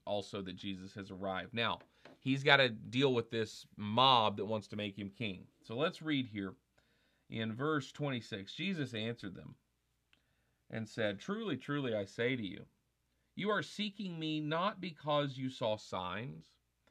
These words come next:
but because you ate your fill of the loaves." "Do not, uh, work for the food that perishes, but for the food that endures to eternal life,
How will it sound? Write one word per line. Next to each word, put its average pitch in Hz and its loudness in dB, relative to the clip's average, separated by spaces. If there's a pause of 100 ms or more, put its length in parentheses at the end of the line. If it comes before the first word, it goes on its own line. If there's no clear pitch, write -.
(280)
but 175 0
because 175 0
you 180 -6
ate 185 -2
your 160 -4
fill 185 -4
of 147 -2
the 156 -2
loaves." 156 -2 (840)
"Do 185 0
not, 147 2 (420)
uh, 104 -10
work 123 2 (340)
for 127 -6
the 117 -4
food 170 -4
that 143 -4
perishes, 123 -2
but 110 -12
for 175 -8
the 170 -10
food 202 -6
that 196 -4
endures 156 -2
to 156 -4
eternal 139 -4
life, 135 -4